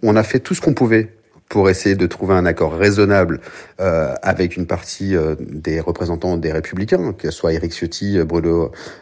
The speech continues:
Retailleau ou Olivier Marleix. Et à chaque fois, on a eu une fin de non-recevoir. Euh,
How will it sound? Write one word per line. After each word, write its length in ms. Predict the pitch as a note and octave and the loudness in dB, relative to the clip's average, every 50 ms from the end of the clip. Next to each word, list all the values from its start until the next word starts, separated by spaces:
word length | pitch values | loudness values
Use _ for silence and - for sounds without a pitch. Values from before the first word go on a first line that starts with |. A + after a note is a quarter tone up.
| - | -6
Retailleau 540 | - F#2 F2 F#2+ F#2 - F#2+ F2+ F#2 G2 F#2+ | -4 0 0 0 2 2 2 2 4 4 4
ou 220 | F#2 F2 E2+ E2 E2 | 4 4 2 2 0
Olivier 240 | E2+ E2 E2+ F2+ | 0 0 0 2
Marleix. 320 | - F2+ F2 G#2 C3 E3+ E3 - - - - - - - - - _ - | 2 2 2 4 2 2 0 -2 -8 -14 -18 -20 -18 -20 -20 -20 _ -4
Et 80 | G2+ | -2
à 100 | - F2+ | -2 -2
chaque 180 | - - G2+ F#2+ | 0 -2 -4 -2
fois, 140 | - C#3+ D3+ | 0 2 4
on 60 | C#3 | 4
a 80 | A2+ | 4
eu 100 | G2+ G2+ | 4 4
une 80 | G#2 G2+ | 4 2
fin 220 | F#2+ - B2 B2 | 0 2 0 2
de 80 | A#2 A2 | 2 4
non-recevoir. 720 | G#2+ G2+ G2 A#2 A2+ - D#3 D#3+ E3+ D#3+ B2 F#2+ - - - | 2 2 0 -2 -2 -2 -2 0 2 0 0 0 -2 -6 -6
Euh, 160 | F2+ F2 E2 | -4 -4 -4